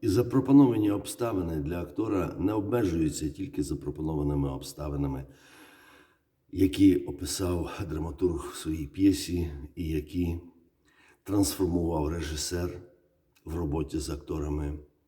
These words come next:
в сценічному просторі. Основа запропонованих обставин — це є потік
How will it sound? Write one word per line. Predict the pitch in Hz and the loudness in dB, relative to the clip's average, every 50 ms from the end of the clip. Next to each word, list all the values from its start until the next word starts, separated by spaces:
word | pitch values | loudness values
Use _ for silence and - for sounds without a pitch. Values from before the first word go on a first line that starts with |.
| _ _ _ _ _ _ _ _ _ _ _ _ _ _ _ _ | _ _ _ _ _ _ _ _ _ _ _ _ _ _ _ _
в | - | -18
сценічному | - - - 87 82 80 76 - - 78 76 76 71 | -12 -8 -6 -4 -4 -4 -6 -6 -6 -4 -4 -4 -6
просторі. | 73 73 76 73 - - - - - - _ _ _ _ _ _ _ _ _ _ _ _ _ _ _ _ _ _ _ _ _ _ _ _ _ _ _ _ _ _ _ _ _ _ _ _ _ _ | -6 -6 -6 -6 -6 -10 -16 -18 -20 -20 _ _ _ _ _ _ _ _ _ _ _ _ _ _ _ _ _ _ _ _ _ _ _ _ _ _ _ _ _ _ _ _ _ _ _ _ _ _
Основа | - 101 98 92 - - 117 123 131 127 113 95 85 76 76 78 76 - - - - _ _ _ _ - | -4 -2 -2 -2 0 2 4 6 6 6 6 4 2 0 -2 -6 -8 -12 -18 -20 -20 _ _ _ _ -10
запропонованих | 90 82 92 - 95 98 - 98 95 90 87 85 78 76 73 71 69 71 | -4 -2 -2 -2 -2 -4 -4 -2 -2 0 0 0 -2 -2 -4 -4 -6 -8
обставин — | 73 - - - - 90 95 101 95 104 - - - - _ _ _ _ _ _ _ _ _ _ _ _ _ | -8 -8 -10 -10 -8 -8 -8 -6 -6 -6 -8 -8 -12 -16 _ _ _ _ _ _ _ _ _ _ _ _ _
це | - - - 98 87 | -12 -6 -2 -2 -2
є | 82 82 78 | -2 -2 -4
потік | 76 - - 76 73 73 - - - 101 107 - - - - - - - | -6 -8 -10 -10 -10 -12 -12 -14 -12 -10 -10 -10 -12 -14 -16 -16 -16 -16